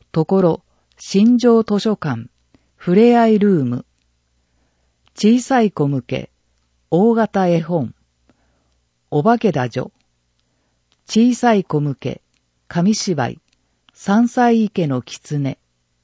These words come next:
大きい子向け、お話、ひな鳥と猫、ほか。なお、開始時間に間に合うようにお越しください。Let's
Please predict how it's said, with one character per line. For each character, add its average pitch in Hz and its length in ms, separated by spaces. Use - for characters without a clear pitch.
大 214 240
き 233 260
い - 40
子 156 160
向 147 140
け、 - 280
お 156 120
話、 190 640
ひ - 200
な 233 200
鳥 202 280
と 127 160
猫、 135 420
ほ - 220
か。 - 300
な 170 220
お、 - 160
開 220 240
始 240 220
時 233 120
間 190 280
に 143 100
間 135 160
に 233 160
合 247 120
う 226 100
よ 170 140
う 131 40
に 123 240
お 127 80
越 156 160
し - 80
く - 140
だ 139 120
さ 139 200
い。 - 160
Let's - 440